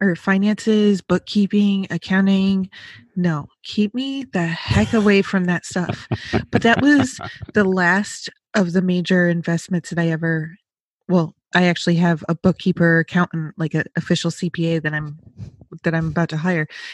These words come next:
Speaker 1: It's ridiculous how you, you can put off hiring the right person because you get it in your head that it's gonna cost way more than it actually will. Just get out there and have the conversations already. But for years, and I mean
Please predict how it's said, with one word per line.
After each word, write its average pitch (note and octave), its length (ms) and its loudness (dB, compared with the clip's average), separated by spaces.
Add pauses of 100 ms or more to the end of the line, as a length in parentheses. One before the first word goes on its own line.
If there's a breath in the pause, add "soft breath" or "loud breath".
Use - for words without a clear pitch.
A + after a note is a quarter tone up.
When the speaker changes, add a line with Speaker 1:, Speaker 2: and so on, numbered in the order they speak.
Speaker 1:
It's G3+ 200 -2
ridiculous G#3+ 640 2
how E3+ 440 0
you, F#3 240 0 (760)
you G3 260 2
can F#3+ 340 2
put B3 280 0
off A3 320 2
hiring G3+ 500 2
the F#3+ 80 0
right F3+ 180 0
person F3+ 360 -2
because F#3 320 0
you F3 80 0
get F3+ 160 2
it G3+ 120 0
in F#3+ 100 0
your E3+ 120 0
head F3 280 -2
that F#3 120 -2
it's D#3+ 120 -6
gonna E3+ 180 -2
cost - 380 -6
way F#3 100 2
more F3 220 2
than F3 140 0
it D#3+ 160 -4 (500)
actually F3 340 0
will. E3 380 0 (400 loud breath)
Just - 180 -8
get C#4+ 140 2
out E4 160 2
there C4 140 2
and G3+ 100 2
have G#3+ 180 2
the F3+ 80 -4
conversations A3 800 -2
already. D#3+ 380 -4 (500 loud breath)
But G#3+ 280 4
for B3+ 120 4
years, A#3 920 2
and G#3+ 160 4
I B3 100 2
mean A3 320 0